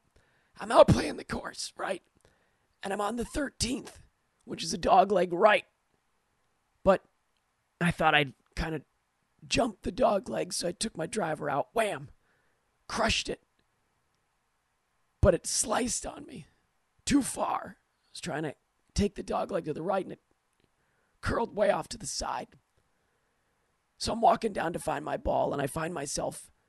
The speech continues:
with some cows. There's, like, I don't know what it's doing there. There's just cows, this little cow pasture just to the right of this hole. Thirteenth hole is,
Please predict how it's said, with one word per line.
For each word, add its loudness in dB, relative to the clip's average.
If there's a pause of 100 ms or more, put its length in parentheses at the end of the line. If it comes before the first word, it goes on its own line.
(480)
with -4
some -2
cows. -2
There's, -12
like, -12
I -6
don't -6
know -4
what -2
it's -8
doing -4
there. -8
There's -10
just -8
cows, -6
this -14
little -6
cow -8
pasture -10 (560)
just -4
to -2
the -4
right 0
of -4
this -4
hole. 0 (520)
Thirteenth -8
hole -4
is, -12